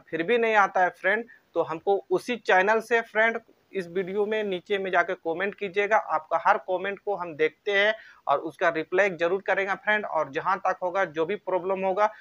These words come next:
इसको हम आपको सॉल्व कर देंगे, क्योंकि करीब करीब काफ़ी लोग को इस तरह प्रॉब्लम को हम सॉल्व किए हैं और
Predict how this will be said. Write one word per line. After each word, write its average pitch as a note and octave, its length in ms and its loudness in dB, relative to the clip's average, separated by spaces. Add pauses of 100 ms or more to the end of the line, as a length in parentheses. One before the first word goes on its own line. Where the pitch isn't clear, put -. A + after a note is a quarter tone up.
(160)
इसको E3+ 260 -6
हम F3+ 180 -6
आपको F3 280 -2
सॉल्व F#3+ 320 -2
कर D#3 140 2
देंगे, C#3 260 -2
क्योंकि G3 420 -4 (360)
करीब G3+ 300 6
करीब G3+ 360 4
काफ़ी E3+ 340 2
लोग G3+ 240 0
को G#3+ 360 -2 (220)
इस F#3 140 -6
तरह G3 280 2
प्रॉब्लम F3+ 380 -2
को F#3+ 120 -4
हम F3+ 80 -6
सॉल्व G3 280 -2
किए G#3+ 360 -4
हैं A#3+ 220 2 (340)
और F#3 260 8